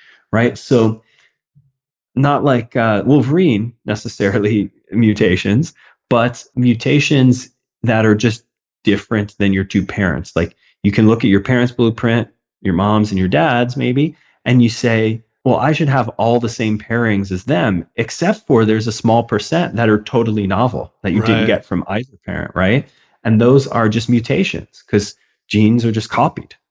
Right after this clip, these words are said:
Speaker 1: right? And then made into you. So what we did was looked at my wife's parents, my wife and I, and our children. So we had, and, and my wife's sisters, and we had three generations of genes being passed down.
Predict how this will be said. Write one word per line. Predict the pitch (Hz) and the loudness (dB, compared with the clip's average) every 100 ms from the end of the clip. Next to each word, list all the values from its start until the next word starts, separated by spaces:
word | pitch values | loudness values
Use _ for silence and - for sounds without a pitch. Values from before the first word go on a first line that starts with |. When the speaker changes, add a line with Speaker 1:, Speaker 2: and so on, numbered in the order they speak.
| - | -2
Speaker 1:
right? | 92 120 - | 0 0 -2
And | 107 98 | -2 0
then | 95 92 90 - | 0 0 -4 -2
made | 98 98 95 | 2 2 2
into | 92 90 | 2 2
you. | 104 160 110 - _ _ | 2 2 0 -10 _ _
So | - - 123 110 - _ _ _ _ _ - | -6 2 4 2 -2 _ _ _ _ _ -2
what | 135 151 | 0 4
we | 127 | 4
did | 139 240 | 4 2
was | 170 120 | 2 0
looked | 120 120 | -4 -2
at | 107 - _ _ _ _ | -6 -8 _ _ _ _
my | 120 92 | -6 -2
wife's | 101 135 | 0 -2
parents, | - 127 107 170 196 - _ _ _ - | -2 -2 -2 -4 -8 -14 _ _ _ -6
my | 92 | -2
wife | 101 113 120 | 0 0 -2
and | 117 | -4
I, | 90 87 98 | -2 -4 -6
and | 104 | -4
our | 98 | -4
children. | 98 190 180 107 | -2 0 2 0
So | 92 120 | 0 2
we | 123 | 4
had, | 131 113 - _ | 4 0 -6 _
and, | - 110 | -4 -2
and | - 110 | 0 0
my | 107 | 2
wife's | 101 101 101 | 2 0 -2
sisters, | 139 - 87 98 _ _ _ | -6 -6 -8 -8 _ _ _
and | 120 | 2
we | 123 | 2
had | 120 113 | 2 -2
three | - 123 139 | -2 0 4
generations | 131 113 104 98 135 143 101 78 80 101 - _ _ _ _ | 4 2 2 2 2 0 -4 -6 -8 -10 -18 _ _ _ _
of | 101 98 95 101 - | -2 0 0 -6 -10
genes | - 117 123 110 | 0 4 4 4
being | 101 98 | 0 -2
passed | 98 110 98 95 | -2 -4 -4 -4
down. | 92 95 135 208 | -2 0 -2 -4